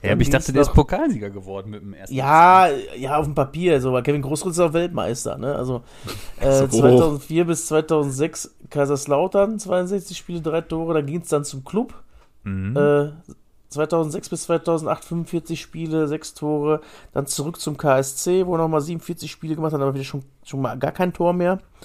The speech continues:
Speaker 1: Mhm.
Speaker 2: Dann zweitausendvierzehn, zwölf bis vierzehn nochmal Rot-Weiß Erfurt.
Speaker 1: Ich weiß es, glaub ich.
Speaker 2: Alischer F C dann noch und dann beim T S G Hoffenheim zwei nochmal achtundvierzig Spiele gemacht. Und so wie es, äh, einem, äh, kennst du den noch von mir gehört, äh, wie sich's gehört,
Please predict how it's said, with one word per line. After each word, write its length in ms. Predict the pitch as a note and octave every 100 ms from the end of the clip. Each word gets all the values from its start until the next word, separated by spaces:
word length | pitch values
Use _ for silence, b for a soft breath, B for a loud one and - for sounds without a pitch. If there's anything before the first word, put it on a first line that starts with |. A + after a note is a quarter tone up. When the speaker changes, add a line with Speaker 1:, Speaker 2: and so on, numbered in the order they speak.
| -
Speaker 1:
Mhm. 460 | G#2 G#2 A2 D3 -
Speaker 2:
Dann 180 | C#3 C#3+
zweitausendvierzehn, 920 | - C#3+ - F#3 F#3 G3 F3+ F3+ D#3+
zwölf 280 | D#3+ F3+ -
bis 160 | D#3
vierzehn 320 | F3 F3 -
nochmal 240 | E3 D#3 D3
Rot-Weiß 400 | C#3 E3 D3+ C#3
Erfurt. 520 | - F3+ - G3+ G3
Speaker 1:
Ich 120 | A#2 -
weiß 260 | G#2 G#2 G#2
es, 80 |
glaub 300 | F#2+ F#2 F2+ F2+
ich. 260 | F2+ - -
Speaker 2:
Alischer 560 | - D3+ E3 E3+ F#3
F 160 | C#3 C#3+
C 260 | - E3+ F3+
dann 180 | F3+
noch 140 | F3 F3
und 120 | D3+
dann 160 | D#3 D3+
beim 180 | D3+
T 140 | - E3
S 160 | E3+
G 80 | -
Hoffenheim 420 | D#3+ E3+ D#3+ D3
zwei 320 | C#3 - C#3 D3
nochmal 280 | D3+ D3+
achtundvierzig 500 | D3 - C#3+ D#3+ - -
Spiele 220 | - D#3+
gemacht. 260 | E3 F3 B B B B
Und 80 | -
so 160 | C#3 C#3
wie 80 | E3+
es, 140 | F3 -
äh, 320 | C#3+ D3 D3 -
einem, 440 | B2+ C#3+ D3 F2 -
äh, 220 | F2 C3+
kennst 360 | - D3+ E3+ D3
du 40 |
den 260 | C3 C#3+ F3
noch 180 | F3+ -
von 180 | D#3
mir 160 | D3 D#3
gehört, 460 | D#3 C#3 D#3 F3+ G#3+ G#3 -
äh, 260 | C#3 C#3
wie 100 | C#3
sich's 280 | C#3+ D3 -
gehört, 400 | C#3 C#3+ E3 -